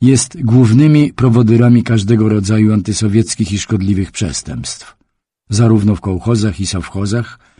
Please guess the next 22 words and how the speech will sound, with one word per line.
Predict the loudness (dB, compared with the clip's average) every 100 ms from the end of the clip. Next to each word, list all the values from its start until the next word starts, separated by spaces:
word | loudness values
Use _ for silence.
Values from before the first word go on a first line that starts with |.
| _ -6
jak | -4 -2
i | -4
w |
transporcie, | 0 2 2 -2 -6 -8 -14 -18 -18 _ _ _ -8
a | -4
w | -2
niektórych | -2 -2 -2 -2
regionach | -4 -8 -8 -8 -12 -16 _ _ _ _ _ -2
również | -2 0 -4 -4
w | -10
przemyśle. | -6 0 0 0 -6 -14 -16 -20 _ _ _ _ _ _ _ _ _ _ _ _ _ _ _ _ _
K | -2 -2
C | 0 0 0 -2
Wszechzwiązkowej | -6 -2 0 2 0 0 0 0 2
Partii | 0 0 -2
Komunistycznej | 2 2 2 -2 -4 -6 0 2 2
proponuje | 0 -4 0 2 2 2
wszystkim | -2 -6 -2 -4
sekretarzom | -2 -4 -4 -2 -2 2 0
i |
organizacjom | 0 -2 -2 -2 -2 -2 -2
obwodowym | -4 -6 -2 0 4 2